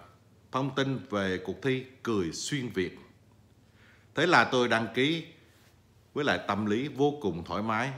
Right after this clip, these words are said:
Ở vòng loại tôi được anh Đức chấm vớt. Thi cùng đợt với lại, à, chị Lê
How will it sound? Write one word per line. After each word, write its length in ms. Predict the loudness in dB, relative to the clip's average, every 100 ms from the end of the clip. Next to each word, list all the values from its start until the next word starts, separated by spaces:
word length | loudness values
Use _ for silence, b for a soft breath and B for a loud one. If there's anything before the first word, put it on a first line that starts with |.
| -10
Ở 280 | -8 -4 -2
vòng 280 | -2 -2
loại 320 | -2 -2 -4 -8 -4
tôi 140 | -2
được 300 | -2 -4 -6
anh 240 | -6 -4
Đức 240 | -2 -4 -6 -20 _ _
chấm 260 | -6 -4 0
vớt. 240 | 4 4 2 -12 -20 b b b b b -2
Thi 120 | -2
cùng 460 | 2 0 2 0 0
đợt 280 | 0 -2 -2
với 140 | -2
lại, 380 | 0 -2 -2 -2
à, 100 | -4
chị 320 | -4 -6 -2
Lê 180 | 0